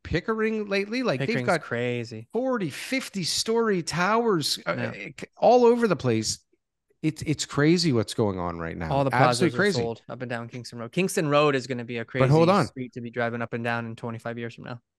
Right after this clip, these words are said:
Speaker 1: But all these guys are just guys that kinda got forced into putting something in because the clock's ticking. You've got all these other guys that have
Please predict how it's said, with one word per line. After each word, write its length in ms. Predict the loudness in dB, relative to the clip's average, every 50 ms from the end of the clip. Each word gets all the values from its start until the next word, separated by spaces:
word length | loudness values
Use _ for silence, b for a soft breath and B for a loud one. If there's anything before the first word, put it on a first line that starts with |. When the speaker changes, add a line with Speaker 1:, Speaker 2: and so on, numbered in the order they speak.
| _ _ 0
Speaker 1:
But 160 | 0 0 0 2
all 260 | 4 6 6 6 6
these 280 | 6 4 2 2 0 0
guys 580 | 2 4 4 4 4 2 2 0 -4 -8 -10
are 160 | -6 -4 -4 -2
just 260 | -2 -4 -6 -4 -2
guys 320 | 0 0 2 2 0 0
that 80 | -4 -6
kinda 240 | -4 -4 -4 -4 -4
got 160 | -6 -6 -6
forced 460 | -8 -8 -8 -6 -4 -4 -6 -6 -6
into 160 | -6 -6 -6
putting 320 | -4 -4 -2 -2 -2 -2 -4
something 440 | -4 -4 -4 -4 -4 -6 -6 -4
in 200 | -2 -2 -2 -2 -4
because 240 | -4 -4 -6 -6 -6
the 100 | -8 -10
clock's 440 | -8 -6 -4 -4 -4 -4 -6 -8
ticking. 320 | -8 -6 -6 -6 -6 -6 -4
You've 180 | -4 -4 -4
got 160 | -4 -2 -2 -2
all 140 | -2 -2
these 200 | -2 -2 -4 -2
other 200 | -2 -4 -4 -2
guys 260 | -2 -2 -2 -2 -2 -4
that 120 | -4 -4
have 200 | -4 -4 -4 -6